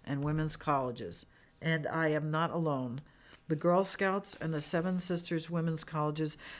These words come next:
have consistently produced vast majority of female leaders in this country in every sphere of our country's life. When girls and young women are together,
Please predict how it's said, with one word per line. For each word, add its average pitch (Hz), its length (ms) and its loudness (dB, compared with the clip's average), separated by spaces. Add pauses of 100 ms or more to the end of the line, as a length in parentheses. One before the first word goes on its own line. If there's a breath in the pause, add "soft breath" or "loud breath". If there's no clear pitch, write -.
have 160 200 0
consistently 180 760 2
produced 160 440 0
vast 165 500 0
majority 160 520 2
of - 180 -4 (240 loud breath)
female 175 400 4
leaders 160 340 4
in 151 80 0
this 143 180 -2
country 147 380 -2
in 131 160 -6
every 180 400 2
sphere 156 400 2
of 143 180 0
our 139 120 0
country's 143 500 -4
life. 117 400 -4 (440 loud breath)
When 151 240 2
girls 180 380 4
and 170 140 2
young 170 220 4
women 170 240 4
are 151 100 0
together, 139 640 0